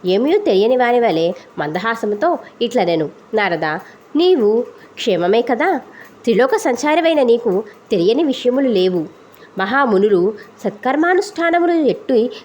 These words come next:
విఘ్నములు లేక సాగుచున్నవా? మానవులందరూ వారికి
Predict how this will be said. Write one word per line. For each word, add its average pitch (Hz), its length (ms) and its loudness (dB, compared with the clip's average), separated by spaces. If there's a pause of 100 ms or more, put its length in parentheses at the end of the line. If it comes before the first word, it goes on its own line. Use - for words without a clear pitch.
విఘ్నములు 226 440 0
లేక 240 500 0 (260)
సాగుచున్నవా? 208 760 -2 (440)
మానవులందరూ 254 880 0 (280)
వారికి 269 460 -2